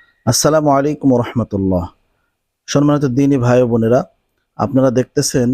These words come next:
দোয়া ও আমল শিখি। প্রিয় ভাই ও বোনেরা, আমি আমলটি শিখিয়ে দেওয়ার আগে আপনাদেরকে রিকোয়েস্ট করব,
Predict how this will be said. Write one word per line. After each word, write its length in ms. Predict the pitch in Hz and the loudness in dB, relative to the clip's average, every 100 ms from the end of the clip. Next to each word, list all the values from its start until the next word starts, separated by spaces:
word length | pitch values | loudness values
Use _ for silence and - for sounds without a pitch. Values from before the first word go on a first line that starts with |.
| 151 - _ _ _ - | -4 -10 _ _ _ -10
দোয়া 420 | 101 135 147 156 156 | -2 0 2 2 0
ও 40 | 139 127 | 0 0
আমল 200 | 131 139 131 | 2 0 0
শিখি। 340 | - 123 - 165 190 _ _ _ _ _ _ _ _ _ _ - | 0 0 0 -2 -4 _ _ _ _ _ _ _ _ _ _ -2
প্রিয় 140 | 139 127 | 0 2
ভাই 140 | 127 143 | 2 0
ও 40 | |
বোনেরা, 340 | 123 123 113 120 185 _ _ _ _ _ _ _ _ _ _ _ _ 123 | 0 0 0 0 -4 _ _ _ _ _ _ _ _ _ _ _ _ 0
আমি 160 | 139 139 | 2 2
আমলটি 480 | 127 135 139 143 117 123 - _ _ | 2 0 0 0 0 -2 -12 _ _
শিখিয়ে 340 | - 139 - 151 | -4 -2 0 2
দেওয়ার 180 | 139 131 | 2 2
আগে 160 | 127 | 2
আপনাদেরকে 480 | 123 117 123 117 113 | 2 0 -2 -2 -2
রিকোয়েস্ট 400 | 110 110 135 - - | -2 0 -2 -4 -2
করব, 260 | 135 135 | -2 2